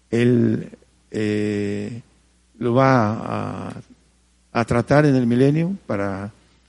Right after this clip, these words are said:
presentarlo perfecto con una, como una sola ofrenda. Dice que el que comenzó la obra en nosotros la perfeccionará en el día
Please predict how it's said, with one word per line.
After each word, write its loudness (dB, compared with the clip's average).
presentarlo 0
perfecto -4
con -4
una, 0
como -6
una -2
sola -4
ofrenda. 0
Dice 0
que -2
el 2
que 0
comenzó -2
la 2
obra 2
en 2
nosotros -6
la -2
perfeccionará -4
en -6
el -4
día 0